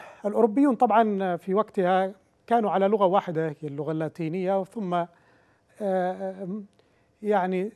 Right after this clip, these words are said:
تقسموا بعد ذلك على لغات وعلى شعوب وعلى ثقافات. هذا قد يحدث للعرب، لكنه سيكون، ستكون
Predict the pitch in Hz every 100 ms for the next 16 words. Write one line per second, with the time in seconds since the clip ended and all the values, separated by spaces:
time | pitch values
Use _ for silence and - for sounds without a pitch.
0 | _ _ _ - 214 247 - 220 190 175
1 | 175 170 214 175 170 170 160 156 202 185
2 | _ _ _ _ 160 147 156 156 147 -
3 | 170 196 180 190 _ - 123 151 143 165
4 | 165 151 196 185 180 _ _ _ _ _
5 | _ _ _ _ _ _ _ _ _ _
6 | _ _ _ _ _ _ _ _ _ -
7 | - 247 285 269 - _ _ _ 233 214
8 | 277 214 240 214 190 170 247 - _ _
9 | _ 185 180 - 233 214 220 220 _ -
10 | 202 202 240 247 214 - 202 196 254